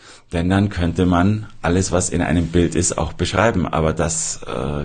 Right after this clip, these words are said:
geht eben nicht, deswegen muss man ja malen. Ein Bild sagt mehr als tausend Worte. Und so ähnlich ist es mit dem, was in dir drin passiert, was mit deinen Gefühlen passiert, was mit deinen Gedanken passiert. Wir können nicht alles davon in Worte fassen. Das geht uns ja selber schon so. Also wir, wir denken ja nur vermeintlich in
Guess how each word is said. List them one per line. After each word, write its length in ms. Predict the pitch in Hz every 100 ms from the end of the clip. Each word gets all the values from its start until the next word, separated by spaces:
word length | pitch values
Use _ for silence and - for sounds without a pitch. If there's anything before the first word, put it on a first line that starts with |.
| -
geht 200 | 101 -
eben 260 | 76 71
nicht, 220 | 85 104 -
deswegen 300 | - 76 82
muss 160 | -
man 120 | 71
ja 60 | 65
malen. 280 | 69 73 98
Ein 120 | 78
Bild 160 | 85 -
sagt 220 | 80 -
mehr 120 | 78
als 120 | -
tausend 300 | 73 71 71
Worte. 300 | 67 - 95 - - - -
Und 80 | 104
so 100 | 113
ähnlich 320 | 98 143 139
ist 140 | 110 98
es 100 | 98
mit 160 | 101
dem, 160 | 101 104
was 160 | 101 95
in 140 | 98
dir 160 | 101 101
drin 240 | 113 110
passiert, 360 | 107 123 151 -
was 160 | 90
mit 140 | 98 92
deinen 160 | 95
Gefühlen 380 | 92 - 139 123
passiert, 340 | 104 90 101
was 160 | 87 82
mit 140 | 85
deinen 180 | 90 87
Gedanken 400 | 85 82 104 104
passiert. 420 | 87 - 92 85 - - - - - -
Wir 100 | 98
können 320 | 104 101 104
nicht 240 | 101 -
alles 280 | - 95 -
davon 280 | 87 85 65
in 160 | 82
Worte 240 | 92 127 98
fassen. 540 | - 80 - 107 117 - - - - -
Das 140 | 90 -
geht 160 | 120
uns 140 | 117 110
ja 100 | 98
selber 340 | 113 127 131
schon 220 | 104 85
so. 220 | 80 78 71
Also 260 | 73 76
wir, 380 | 90 87 85 -
wir 580 | 62 87 85 82 85 80
denken 500 | 80 85 101 104 101
ja 480 | 87 87 87 90 -
nur 160 | 107 101
vermeintlich 600 | 104 92 110 110 90 -
in 240 | 90 80